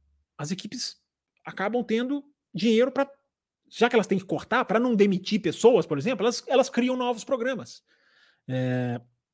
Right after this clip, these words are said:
então, isso acontece. Então, não é uma co-, a, as equipes de Fórmula um irem pra outras categorias não é um sinal negativo.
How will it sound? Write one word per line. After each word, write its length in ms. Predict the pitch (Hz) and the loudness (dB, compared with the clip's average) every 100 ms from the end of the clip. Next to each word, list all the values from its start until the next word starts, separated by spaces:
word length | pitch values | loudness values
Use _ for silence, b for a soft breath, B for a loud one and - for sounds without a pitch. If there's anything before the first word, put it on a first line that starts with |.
| _ | _
então, 420 | 165 160 240 285 - _ _ _ _ _ - - | -6 -2 -2 -4 -12 _ _ _ _ _ -20 -6
isso 160 | 180 180 | -2 0
acontece. 440 | 269 247 233 - | 2 2 0 -2
Então, 240 | 143 240 | -4 -4
não 200 | 262 285 | -4 0
é 80 | 262 | 0
uma 140 | 302 277 | 0 -2
co-, 120 | - | -4
a, 320 | 185 - - | -4 -6 -8
as 140 | - 139 | -6 -6
equipes 300 | 165 302 240 | -2 -2 -2
de 60 | |
Fórmula 340 | 214 214 160 160 | 0 2 2 0
um 220 | 180 135 | -2 -4
irem 220 | 175 185 151 | -2 0 0
pra 140 | 139 | 0
outras 240 | 143 139 | -2 -4
categorias 520 | 127 120 110 165 269 165 | -8 -8 -4 0 0 2
não 140 | 254 | 0
é 60 | 302 | 0
um 60 | |
sinal 200 | 311 208 | -2 -2
negativo. 460 | 143 123 - 98 | -2 -4 -10 -16